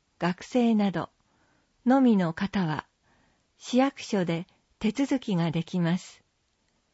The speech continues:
厚生年金や共済組合機関、および国民年金の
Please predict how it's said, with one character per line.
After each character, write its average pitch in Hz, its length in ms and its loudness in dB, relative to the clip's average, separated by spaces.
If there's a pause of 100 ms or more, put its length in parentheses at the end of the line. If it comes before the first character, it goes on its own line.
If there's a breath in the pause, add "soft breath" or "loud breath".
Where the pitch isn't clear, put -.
(300)
厚 285 220 0
生 294 240 0
年 277 240 0
金 180 340 0
や 165 220 -4 (440 soft breath)
共 247 260 0
済 247 320 0
組 214 420 2
合 147 140 -4
機 - 200 -20
関、 170 300 -4 (460)
お 190 100 -4
よ 196 160 2
び 190 260 -2 (460 soft breath)
国 233 320 0
民 285 220 0
年 262 240 2
金 180 320 -2
の 160 200 -2